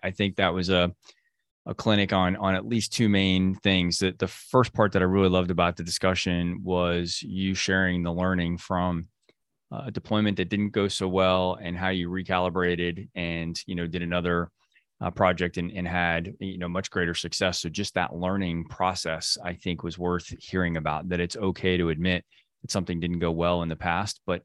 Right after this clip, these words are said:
how are we going to use that to figure out a better way forward? So I love that.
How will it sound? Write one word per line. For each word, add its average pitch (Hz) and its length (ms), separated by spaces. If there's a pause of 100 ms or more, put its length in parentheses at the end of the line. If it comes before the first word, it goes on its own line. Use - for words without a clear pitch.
how - 200
are 90 80
we 90 100
going 85 240
to 82 480
use 90 320
that 85 280
to 80 320
figure 85 340
out 80 140
a 78 40
better 80 200
way 78 240
forward? 78 400
So - 120
I 80 60
love 80 240
that. 78 200